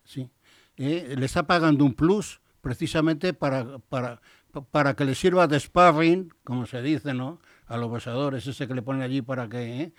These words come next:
para que se entrene o algo así, porque es que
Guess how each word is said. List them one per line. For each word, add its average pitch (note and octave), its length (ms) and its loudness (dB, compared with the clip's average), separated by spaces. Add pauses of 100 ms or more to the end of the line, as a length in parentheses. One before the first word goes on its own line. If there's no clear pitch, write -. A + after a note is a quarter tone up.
(200)
para C3 200 0
que B2 100 -6
se C3 100 -6
entrene C#3+ 480 2
o C3+ 100 2
algo C#3+ 200 0
así, D3+ 340 -4 (360)
porque B2 280 -6
es C3 100 -6
que D#3 320 -2